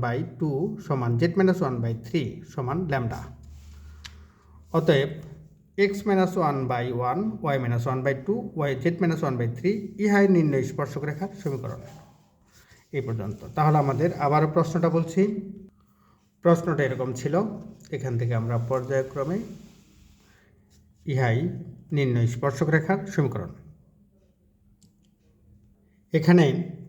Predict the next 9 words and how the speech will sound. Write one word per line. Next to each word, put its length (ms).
স্পর্শ 400
লম্বতল 460
বা 80
অবিস্পর্শ 760
সমতল, 400
মনে 200
করি 180
কোনো 120
স্পেসে, 400